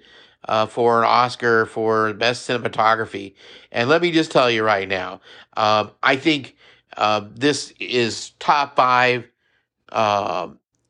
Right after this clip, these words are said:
cinematography of all time. This film, The Lighthouse, has just absolutely wonderful imagery.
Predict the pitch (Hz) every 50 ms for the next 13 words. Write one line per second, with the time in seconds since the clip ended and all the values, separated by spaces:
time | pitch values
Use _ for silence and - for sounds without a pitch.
0 | _ _ _ _ _ _ _ _ _ _ _ - - - 165 151 139 123 123 127
1 | 135 120 120 120 120 117 110 120 120 113 110 110 107 107 - _ _ _ _ _
2 | _ _ _ _ _ _ _ _ _ _ - 165 160 160 147 139 127 120 - 123
3 | 90 85 - _ _ _ _ _ _ _ _ _ _ _ _ _ _ _ _ _
4 | _ - 143 170 180 180 - - 165 151 147 147 143 139 131 127 - _ - 123
5 | 120 120 120 120 113 120 107 104 104 101 101 - - - _ _ _ _ _ _
6 | _ _ _ _ _ _ _ - - 117 113 113 110 110 107 107 107 110 113 -
7 | _ _ _ - 123 - - 127 120 - - - _ _ _ _ _ _ _ _
8 | _ _ _ _ - 165 196 196 - - - - 175 156 139 120 127 117 - -
9 | _ _ _ _ _ _ _ _ _ _ _ _ _ _ _ _ - 160 156 175
10 | 190 214 240 247 247 247 233 185 151 120 - 117 110 110 107 101 98 - 98 92
11 | - - -